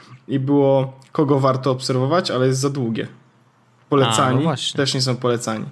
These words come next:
Speaker 1: Wybrane dla ciebie to też nie są wybrane dla ciebie. Dlatego jest, e,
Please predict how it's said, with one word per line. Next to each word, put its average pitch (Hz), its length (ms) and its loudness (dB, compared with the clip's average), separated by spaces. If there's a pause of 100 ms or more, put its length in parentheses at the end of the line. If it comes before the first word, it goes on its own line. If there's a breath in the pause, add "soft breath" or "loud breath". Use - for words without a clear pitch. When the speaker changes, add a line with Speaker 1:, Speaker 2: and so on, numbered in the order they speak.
(100)
Speaker 1:
Wybrane 131 400 2
dla 131 100 2
ciebie 131 300 2
to 127 120 -10
też 127 200 -4
nie 120 80 -4
są 120 160 -6
wybrane 117 260 -2
dla 117 80 -4
ciebie. - 240 -6 (840 loud breath)
Dlatego 127 300 2
jest, - 380 -2
e, 123 380 0